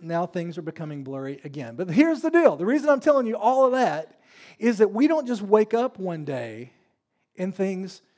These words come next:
it's like, "Oh, yeah, I can't see that." It's a gradual thing. Now, one of the most difficult things for me is driving at night. Yes,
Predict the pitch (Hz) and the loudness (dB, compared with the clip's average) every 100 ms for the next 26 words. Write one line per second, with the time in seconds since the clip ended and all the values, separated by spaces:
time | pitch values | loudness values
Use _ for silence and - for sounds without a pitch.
0 | _ 202 175 - 320 196 135 151 208 185 | _ -6 -4 2 4 2 -4 -8 -4 -4
1 | 123 190 196 254 202 - 294 160 107 _ | -6 -14 -8 -8 -6 -6 -4 -4 -8 _
2 | _ _ _ _ _ _ _ _ _ - | _ _ _ _ _ _ _ _ _ -8
3 | 226 269 196 202 247 269 196 185 165 160 | -6 -4 -4 0 2 2 0 -2 -2 -2
4 | - _ - 247 135 113 _ _ _ _ | -8 _ 2 2 0 -14 _ _ _ _
5 | _ _ _ _ _ _ _ _ _ _ | _ _ _ _ _ _ _ _ _ _
6 | - 190 180 - _ _ - 202 339 311 | -2 0 0 -4 _ _ -4 0 0 2
7 | 190 190 202 226 - 233 247 220 214 214 | 0 0 0 0 -2 -8 -6 -6 -4 -4
8 | 214 - 185 247 208 185 190 190 - _ | -6 -6 -4 -2 -2 -2 -2 -2 -8 _
9 | _ _ 165 165 202 233 220 196 151 170 | _ _ -12 -6 -4 -4 -4 -8 -8 -8
10 | 151 135 - _ _ _ _ _ _ _ | -8 -12 -20 _ _ _ _ _ _ _
11 | _ _ _ _ _ _ _ _ 165 _ | _ _ _ _ _ _ _ _ _ _
12 | _ _ _ 202 175 120 - | _ _ _ -10 -8 -8 -14